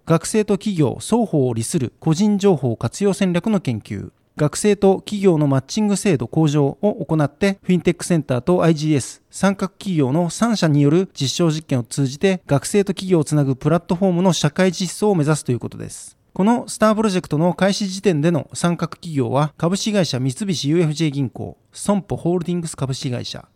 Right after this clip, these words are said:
住友生命保険総合会社の三社です。今後は一業種一社に限定して、二十社以上の参画を目指すということです。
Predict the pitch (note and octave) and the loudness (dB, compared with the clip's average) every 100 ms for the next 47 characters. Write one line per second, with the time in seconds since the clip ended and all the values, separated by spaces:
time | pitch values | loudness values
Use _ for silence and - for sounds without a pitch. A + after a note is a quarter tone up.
0 | _ - F#3+ G3 G#3 G3+ - F3 C3 A2 | _ -8 -4 -2 0 0 2 2 0 -2
1 | A#2+ D#3 D#3 - F#3 F#3+ F#3 D#3+ G3 G#3 | -4 -2 0 0 0 0 0 0 0 -2
2 | - - G3 B2+ - - - - _ _ | -4 -4 -2 -2 -6 -12 -18 -20 _ _
3 | - A3+ A#3 A#3 A3+ A3 - - G3+ A#3 | -6 -2 2 4 2 0 -6 -6 -2 0
4 | E3+ - A#2 - G#3 - F3+ D3+ C#3 C3 | 0 -2 -8 -4 -4 0 0 0 0 0
5 | C#3+ B2 - F#3 F#3+ D3 G3 - G#3+ F#3 | -2 -2 -2 -2 -2 -4 -4 -2 -2 0
6 | F#3 F#3+ - E3+ E3+ D#3+ F#3+ C#3 D3 - | 0 0 0 -2 -2 0 0 0 -2 -4
7 | G2+ - - G2 - - _ | -10 -12 -16 -18 -18 -20 _